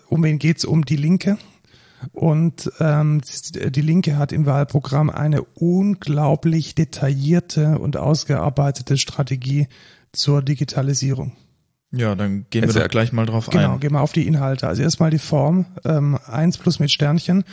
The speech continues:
Speaker 1: und kommen wir auf die Inhalte, die sich durchaus gewaschen haben. Da werden wir jetzt, ähm, ein paar, ähm, ja, interessante Punkte sehen.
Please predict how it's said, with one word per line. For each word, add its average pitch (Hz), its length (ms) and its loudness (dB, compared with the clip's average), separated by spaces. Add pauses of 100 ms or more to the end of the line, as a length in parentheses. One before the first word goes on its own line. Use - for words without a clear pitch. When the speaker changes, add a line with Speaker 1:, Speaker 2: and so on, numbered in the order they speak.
(300)
Speaker 1:
und 143 180 0
kommen 156 320 2
wir 151 360 2
auf 139 260 -2
die 143 360 0
Inhalte, 143 640 0
die 143 140 2
sich 143 200 -2
durchaus 151 460 0
gewaschen 147 440 0
haben. 131 320 0 (580)
Da 147 160 2
werden 139 320 2
wir 147 100 4
jetzt, - 480 -2
ähm, 143 320 0
ein 160 160 -2
paar, 135 460 0 (500)
ähm, 139 560 2 (400)
ja, 131 340 2 (420)
interessante 147 580 0
Punkte 143 400 -2
sehen. 143 400 2